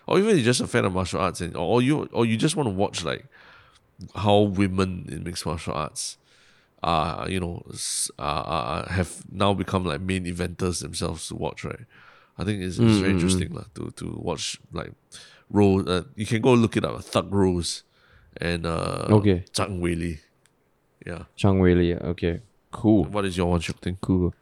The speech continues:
Speaker 2: My one shiok thing is something that was announced, I think, only about twelve hours ago, thirteen hours ago, was that on eighth May, the, you know, the show Saturday Night Live, do you know who's gonna be the guest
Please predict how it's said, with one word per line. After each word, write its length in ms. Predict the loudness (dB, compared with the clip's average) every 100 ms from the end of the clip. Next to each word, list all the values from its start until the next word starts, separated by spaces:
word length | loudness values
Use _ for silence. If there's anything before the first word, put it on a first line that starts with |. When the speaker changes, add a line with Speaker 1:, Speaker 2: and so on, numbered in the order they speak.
| _ _ _ _ 0
Speaker 2:
My 140 | 4 6
one 160 | 6
shiok 220 | 4 0
thing 180 | 2 4
is 180 | 6 4
something 400 | 2 2 4 6
that 120 | 6 6
was 160 | 6
announced, 420 | 4 6 4 2
I 80 | -2
think, 200 | 2 4
only 220 | 4 6
about 640 | 6 8 8 8 4 0 -8 -8
twelve 560 | 6 8 8 6 2 0
hours 240 | 4 6 6
ago, 160 | 4
thirteen 340 | 2 0 2 2
hours 200 | 4 6
ago, 220 | 4 2 0 _ 4
was 220 | 6 8
that 240 | 8 6 6
on 220 | 4 4 4
eighth 340 | 6 8 6 6
May, 400 | 8 8 6 -2 _ _ _
the, 480 | 4 8 10 10 8
you 80 | 8
know, 80 | 8
the 100 | 6
show 200 | 8 6
Saturday 380 | 6 4 6 6
Night 180 | 4 6
Live, 280 | 6 6
do 80 | 6
you 60 | 8
know 100 | 10
who's 140 | 8
gonna 160 | 8 6
be 100 | 8
the 120 | 6
guest 360 | 8 6 6